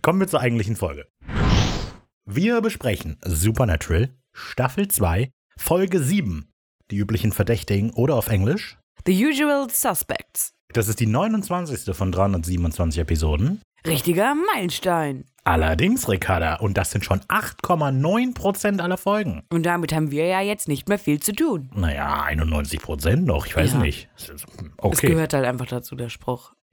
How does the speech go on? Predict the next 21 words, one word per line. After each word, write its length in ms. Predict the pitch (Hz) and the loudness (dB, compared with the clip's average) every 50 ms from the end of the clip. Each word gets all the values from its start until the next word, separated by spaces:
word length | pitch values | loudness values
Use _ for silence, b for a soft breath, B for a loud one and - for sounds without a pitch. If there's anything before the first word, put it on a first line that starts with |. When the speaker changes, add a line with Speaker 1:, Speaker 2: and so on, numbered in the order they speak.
| _ - | _ -6
Speaker 1:
Der 80 | 147 | -4
Name 240 | 147 175 226 247 233 | -2 0 0 0 2
der 100 | 165 117 | 0 0
Folge 240 | - 117 117 127 135 | 0 0 -2 -2 -2
kommt 220 | - 135 135 131 | -2 -2 -2 -4
uns 80 | 123 110 | -4 -4
natürlich 300 | 127 117 - 95 92 - | -4 -4 -4 -4 -6 -6
bekannt 280 | - 110 - 185 208 - | -4 -2 -2 -2 -2 -2
vor. 240 | - 76 76 - - _ _ _ _ _ _ - | -6 -8 -8 -8 -12 _ _ _ _ _ _ -2
Speaker 2:
Genau, 380 | 165 208 277 302 208 143 - - | 0 2 2 2 2 0 -2 0
und 200 | - 180 190 180 | 0 0 2 2
zwar 420 | - - 185 196 214 240 254 269 - - | 0 0 0 0 0 0 -2 -2 -4 -2
lehnt 460 | 165 185 185 196 240 285 370 370 - 196 | 0 0 2 2 0 0 -2 -4 -8 -8
dieser 500 | 170 170 190 247 294 294 247 254 247 - | -6 -2 0 0 0 0 0 0 0 0
an, 240 | - - 196 160 151 - _ - - | 0 0 0 0 -2 -4 _ -6 -2
an 120 | - 185 185 | 0 2 2
ein 200 | 180 180 170 - | 2 0 -2 -4
Filmdrama 800 | - - - 262 359 440 302 175 180 160 160 156 156 160 160 156 | -4 -2 -2 0 0 0 0 0 0 0 2 0 2 2 0 0
von 240 | - 214 214 220 | 0 -2 -4 -2
Kevin 280 | - - 220 202 202 208 | -2 -2 -2 -2 0 0
Spacey 720 | 196 - 175 - 185 190 226 233 - - 131 120 117 | 0 -2 -2 0 0 0 0 0 -2 -2 -2 -4 -4